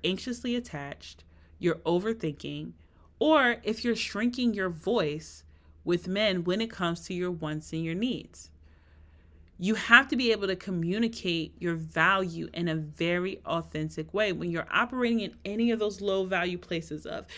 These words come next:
anxiety and overthinking and not feeling confident and shrinking yourself and not asserting your wants, your needs, your boundaries, all of those things, and you're operating in a place of fear of abandonment or a fear of disappointment,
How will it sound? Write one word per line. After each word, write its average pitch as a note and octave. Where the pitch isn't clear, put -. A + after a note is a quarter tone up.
anxiety G3+
and D#3+
overthinking F3
and E3
not D#3+
feeling D#3+
confident G#3+
and F3
shrinking A3+
yourself F3
and F3
not F3+
asserting A3
your E3+
wants, G3+
your E3
needs, G#3
your E3
boundaries, E3
all A3+
of A3
those F#3+
things, -
and G#3
you're G3+
operating A3+
in G3
a F#3+
place F#3
of E3+
fear E3
of D3+
abandonment F#3+
or D#3+
a D#3
fear D#3
of D#3
disappointment, E3